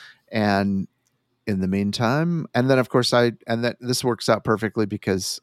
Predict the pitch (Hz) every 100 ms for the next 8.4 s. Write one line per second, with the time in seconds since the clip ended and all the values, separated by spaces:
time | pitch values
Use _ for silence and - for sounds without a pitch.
0 | - 92 95 - 95 92 104 95 95 85
1 | - 82 80 76 - 139 135 135 131 123
2 | 117 120 110 107 104 - 90 90 101 98
3 | 90 87 92 - 92 87 95 95 - -
4 | 53 52 - 50 - - - - - -
5 | - - - - _ _ - - - -
6 | - - - _ - - 58 - - 120
7 | 175 226 - 190 - 247 302 - 143 139
8 | 240 269 151